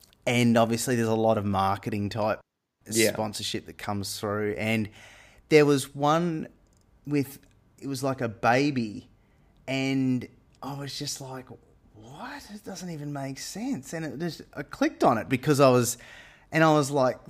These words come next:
Speaker 1: "That is," I was like, "That doesn't even make sense." And then it went to something totally different. But anyway, I was, I click on all sorts of ads to see where they go and see where the
Speaker 2: <laughs>
Speaker 1: landing pages go. But Facebook must love me, but, um,
Speaker 2: Clearly.
Speaker 1: yeah, absolutely.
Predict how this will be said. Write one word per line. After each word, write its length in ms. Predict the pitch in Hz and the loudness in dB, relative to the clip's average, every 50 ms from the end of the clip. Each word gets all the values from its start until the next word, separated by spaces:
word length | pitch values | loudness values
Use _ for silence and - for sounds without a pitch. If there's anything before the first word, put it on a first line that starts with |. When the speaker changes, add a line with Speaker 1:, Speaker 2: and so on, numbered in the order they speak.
| - - | -12 -8
Speaker 1:
"That 220 | 240 240 269 - | -6 -6 -6 -4
is," 380 | 277 240 196 - - - - - - - - _ _ _ _ _ _ _ | -4 -6 -4 -6 -8 -10 -10 -12 -16 -20 -20 _ _ _ _ _ _ _
I 120 | - 196 208 | -8 -6 -4
was 200 | 202 202 190 185 | -4 -4 -4 -2
like, 220 | 190 190 190 190 | -2 -4 -2 -2
"That 120 | 233 247 247 | -4 -2 0
doesn't 220 | 269 262 240 240 | 0 0 2 2
even 200 | 226 196 196 185 | 2 2 2 2
make 220 | 180 170 165 139 - | 2 2 2 0 -2
sense." 520 | - - - 180 220 277 143 120 - - | -6 -2 0 2 2 2 2 0 -2 -2
And 80 | 147 160 | 0 0
then 100 | 165 165 | 2 2
it 40 | 156 | 2
went 160 | 160 160 147 - | 0 0 0 -2
to 60 | 139 | 0
something 360 | - 165 160 147 139 135 127 | 2 2 4 4 2 0 0
totally 400 | - - 156 151 151 139 135 127 | 2 4 4 4 6 6 4 2
different. 520 | 120 123 143 202 - - 151 120 - - | 4 4 4 4 4 2 0 0 0 4
But 140 | - 151 151 | 4 6 6
anyway, 260 | 160 160 143 123 113 | 8 6 6 4 6
I 200 | 117 120 147 160 | 8 10 10 10
was, 280 | 165 151 147 123 - - - - - - - | 10 10 8 4 4 -2 -10 -16 -6 8 10
I 120 | 170 185 | 10 10
click 220 | 180 - 180 143 151 | 12 10 6 8 8
on 100 | 139 123 | 8 8
all 240 | 117 120 127 127 117 | 8 6 6 4 4
sorts 320 | - - 127 117 117 - | 2 2 2 2 2 2
of 60 | - | 2
ads 300 | - 101 101 104 104 - - | 2 4 2 2 0 -4 -6
to 60 | 107 | -4
see 200 | - - 117 110 | 0 2 2 4
where 140 | 110 107 98 | 4 4 2
they 160 | 95 95 98 | 2 0 0
go 260 | 98 104 101 101 101 | 2 2 2 4 2
and 100 | 101 98 | 0 -2
see 160 | - - 110 | -2 -2 -2
where 80 | 110 110 | -2 0
the 120 | 110 120 | 0 -2
Speaker 2:
<laughs> 80 | 113 110 | 0 2
Speaker 1:
landing 260 | 110 120 135 147 139 | 4 4 6 4 4
pages 500 | - 120 - 147 127 - 123 - - - | 2 2 0 0 0 0 -2 -2 -2 -6
go. 300 | - 135 - 131 131 135 123 | -10 -10 -10 -10 -10 -4 -2
But 200 | 135 131 135 - - - - - - - - - - - - - - - | -2 -2 -2 -6 -14 -16 -16 -16 -16 -16 -16 -14 -14 -14 -14 -6 6 8
Facebook 380 | 156 156 156 156 - 151 - 127 | 10 10 10 8 4 0 0 0
must 220 | 117 107 101 - | -2 -2 -2 0
love 220 | 110 107 113 110 | 2 2 2 2
me, 200 | 113 107 101 104 | 0 -2 -2 -2
but, 280 | 98 107 104 - - - - - - - - - | -2 -2 -2 -2 -2 -6 -14 -20 -20 -20 -12 -6
um, 80 | - 104 | -2 0
Speaker 2:
Clearly. 360 | 107 107 120 110 95 90 95 107 | 2 4 4 2 2 -2 -4 -4
Speaker 1:
yeah, 340 | 123 139 135 139 131 120 120 120 | 2 4 6 8 10 10 10 8
absolutely. 720 | 117 120 - - 117 107 107 107 110 107 110 110 101 | 6 2 -2 -2 -2 -2 0 -2 -2 -2 -2 -2 -4